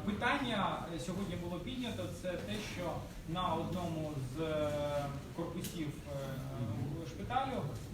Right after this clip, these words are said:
є проблема з, е, перекриттями, е, з дахом.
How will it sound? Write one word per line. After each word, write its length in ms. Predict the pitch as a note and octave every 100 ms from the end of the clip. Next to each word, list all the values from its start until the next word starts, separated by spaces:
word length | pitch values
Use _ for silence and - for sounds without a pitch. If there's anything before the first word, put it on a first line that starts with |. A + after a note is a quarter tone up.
| -
є 220 | C3+ G3
проблема 600 | E3+ D#3+ D3+ G#3+ G#3+ F3 D3+
з, 280 | - - D#3+
е, 380 | D#3+ D#3 D3 C#3+ C3+ C3+ -
перекриттями, 640 | E3+ E3 E3 A3+ B3+ G#3+
е, 220 | F3 D3 C#3+ C#3 C#3+ C3+
з 380 | - - C#3+ C3+
дахом. 380 | G#3+ - -